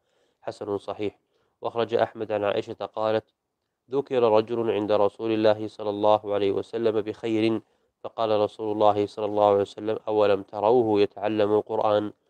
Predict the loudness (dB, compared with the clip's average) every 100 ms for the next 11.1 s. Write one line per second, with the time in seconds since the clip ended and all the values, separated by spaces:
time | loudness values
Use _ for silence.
0 | _ _ _ -6 -4 -2 0 2 0 -2
1 | _ _ _ _ _ _ _ _ -12 -4
2 | 2 4 4 2 0 2 2 4 4 0
3 | -2 -2 0 0 2 4 4 4 4 2
4 | 0 0 0 -2 -2 0 2 0 0 0
5 | 2 2 -2 -8 -6 -6 -6 -8 -4 0
6 | 0 0 -2 -4 -2 0 -2 -6 -6 -6
7 | -4 -4 -6 -8 -8 -4 0 2 2 2
8 | -2 -4 -10 -8 -6 -6 -6 -8 -6 -4
9 | -2 -2 -2 -2 -2 -4 _ _ _ _
10 | _ -16 -12 -6 -4 -4 -4 -4 -4 -8
11 | -8